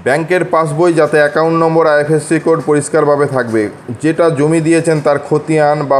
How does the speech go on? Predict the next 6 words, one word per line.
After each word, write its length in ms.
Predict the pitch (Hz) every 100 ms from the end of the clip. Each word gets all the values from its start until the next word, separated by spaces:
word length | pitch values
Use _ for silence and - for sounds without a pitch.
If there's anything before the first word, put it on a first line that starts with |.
| 135
পর্চা, 440 | 147 147 147 160 151 151 151 - - - 113
দলিল 420 | 117 156 160 160 156 135 - - -
বা 220 | 117 127 139 131
যদি 280 | 139 143 151
আপনি 220 | 135 147
ভাগ 260 | 147 110